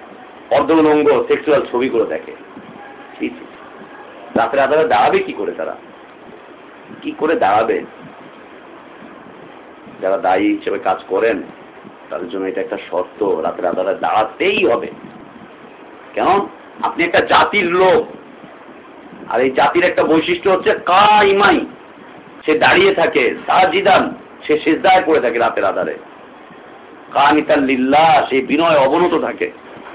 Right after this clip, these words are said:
তার আল্লাহর কাছে। হানিফান, এবং সে থাকে একমুখী,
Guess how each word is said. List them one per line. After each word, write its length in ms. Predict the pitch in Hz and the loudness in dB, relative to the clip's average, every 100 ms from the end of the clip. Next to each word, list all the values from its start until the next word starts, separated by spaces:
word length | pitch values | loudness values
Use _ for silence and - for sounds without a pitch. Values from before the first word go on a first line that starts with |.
| - | -6
তার 140 | 113 113 | 0 2
আল্লাহর 320 | 117 139 127 | 4 2 2
কাছে। 340 | 123 - 92 - - - - - - - - - - - - - - | -2 -2 -8 -8 -16 -20 -20 -20 -20 -20 -20 -20 -20 -20 -20 -8 -2
হানিফান, 560 | 165 208 208 190 170 | 0 2 2 4 2
এবং 220 | 151 175 | 4 2
সে 160 | 170 180 | 2 2
থাকে 240 | 185 185 | 2 2
একমুখী, 680 | - 190 196 190 180 - 120 | 2 2 0 0 -2 -2 -6